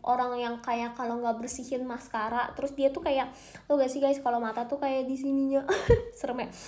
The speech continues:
Oke, kayak di sininya tuh kayak bakal ada item-item gitu kalau misalkan maskaranya, eh, nggak dibersihin gitu. Aku ngeliat kayak orang yang selama sepuluh tahun dia nggak pernah bersihin maskaranya,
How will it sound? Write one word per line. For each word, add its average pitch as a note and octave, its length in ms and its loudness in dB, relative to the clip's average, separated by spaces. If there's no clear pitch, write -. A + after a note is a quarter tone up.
Oke, D#4 240 2
kayak D4+ 160 6
di C4 80 0
sininya C4+ 400 -2
tuh E4+ 80 -4
kayak C#4+ 640 2
bakal C4+ 240 0
ada B2 160 2
item-item C3 720 -4
gitu C#4+ 240 -10
kalau C#4+ 240 0
misalkan C#4+ 320 -4
maskaranya, C4 960 -4
eh, B3+ 400 2
nggak B3 160 2
dibersihin B3 800 -6
gitu. A#3 400 -6
Aku D4 240 0
ngeliat B3+ 320 2
kayak A#3 400 -2
orang A#3+ 320 0
yang A#3 160 -4
selama A#3+ 320 -4
sepuluh A#3 320 -8
tahun A#3 400 0
dia C4+ 160 0
nggak B3+ 160 -6
pernah A#3 400 -4
bersihin A#3 480 -8
maskaranya, A3+ 720 -6